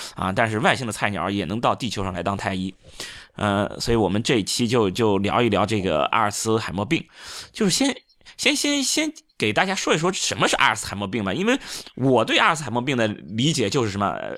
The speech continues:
老年痴呆症。那我，我们请菜鸟，外星菜鸟，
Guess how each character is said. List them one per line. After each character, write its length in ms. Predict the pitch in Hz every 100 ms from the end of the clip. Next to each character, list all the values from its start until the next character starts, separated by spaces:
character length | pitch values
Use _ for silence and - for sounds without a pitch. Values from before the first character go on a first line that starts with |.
| -
老 200 | 104 104
年 120 | 113
痴 140 | -
呆 120 | 127
症。 140 | 120 127 - _ _
那 240 | 113 120
我， 220 | 107 98 90
我 100 | 104
们 100 | 135
请 140 | 107
菜 180 | 92 135
鸟， 220 | 98 64 - - -
外 120 | 147
星 200 | 123 107
菜 120 | 95 92
鸟， 120 | 82